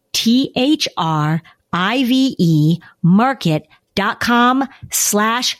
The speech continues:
flusterclux. Thrivemarket dot com slash flusterclux.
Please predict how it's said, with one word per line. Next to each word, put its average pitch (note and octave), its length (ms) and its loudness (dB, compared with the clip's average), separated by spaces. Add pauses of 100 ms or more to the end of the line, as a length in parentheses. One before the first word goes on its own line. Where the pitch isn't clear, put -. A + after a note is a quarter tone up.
(100)
flusterclux. - 960 -4 (280)
Thrivemarket C#4 800 -2
dot D#4+ 240 -2
com B3 440 0 (220)
slash G#3 720 -2 (100)
flusterclux. - 920 -4